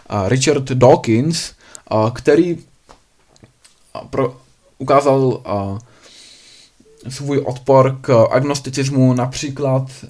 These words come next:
a, takzvaným, a, létajícím špagetovým monstrem. A, toto tvrdil, že letající a špagetové monstrum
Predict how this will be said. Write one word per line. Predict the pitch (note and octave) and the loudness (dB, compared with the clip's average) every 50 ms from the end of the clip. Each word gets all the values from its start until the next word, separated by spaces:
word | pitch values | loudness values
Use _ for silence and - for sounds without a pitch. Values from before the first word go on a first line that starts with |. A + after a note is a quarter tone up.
| - - | -14 -10
a, | A2+ A2+ A2 G#2 G2 G2 G2+ G#2+ G#2 - | -8 -6 -6 -6 -6 -8 -8 -10 -8 -8
takzvaným, | A#2+ A#2+ B2+ C3 C3+ B2+ B2+ C3+ C3+ C#3 C3+ C3+ C3+ - - - | -8 -6 -2 0 2 2 2 2 0 -2 -4 -6 -8 -12 -12 -6
a, | - G2+ G2 F#2+ F#2 F2+ - - - - - | -4 -2 -2 -2 -2 -4 -4 -8 -14 -8 0
létajícím | A2 B2 B2+ C#3 C#3+ D#3+ D#3+ D#3 D3+ C#3 - - C#3+ C#3 C3+ | 6 8 8 8 8 6 4 2 0 -2 -8 -8 -6 -6 -4
špagetovým | C3+ - - B2+ A#2 B2 B2 B2 A#2+ B2 B2+ A#2+ A#2+ | -4 -4 -2 -2 -2 -2 -2 -2 -2 -2 -2 -2 -2
monstrem. | A#2 A2 G#2+ G2 A2 B2+ C3 C3 - - B2+ F2+ E2+ E2 E2 - - - - - - - | -2 -2 -2 -2 -2 -2 -2 -2 -2 -4 -4 -4 -6 -8 -12 -14 -18 -20 -20 -20 -16 -12
A, | - - F#2 F#2 F2+ - - _ | -12 -10 -10 -10 -12 -14 -12 _
toto | - D3 D3 D#3+ D#3 C#3+ C3 C3 - - _ _ _ - | -2 2 2 4 2 2 0 -4 -10 -18 _ _ _ -14
tvrdil, | - C3 C#3 D#3 E3 E3+ E3+ D#3+ D#3+ D#3+ | -6 -2 0 2 4 4 2 2 2 0
že | C#3+ B2+ A#2 A2+ A2 - - _ _ _ _ _ _ - - | 0 0 0 0 -2 -6 -10 _ _ _ _ _ _ -8 -4
letající | - C#3 C3+ D3+ D3 D3 D3 C#3 - D3 D3 C#3 C3 - | -2 0 2 2 2 0 0 -4 -8 -6 -4 -4 -4 -4
a | - | -6
špagetové | A#2 - - B2+ A2 C3 B2+ C3 C3 A2+ G#2+ G#2+ | -8 -8 -6 -4 -4 -4 -2 0 0 0 0 0
monstrum | A2 A#2 A#2+ C3 C3 - - C#3 C#3 C3+ C3 B2+ B2 - | 0 0 0 -2 -2 -4 -4 -2 -2 0 0 -2 -2 -6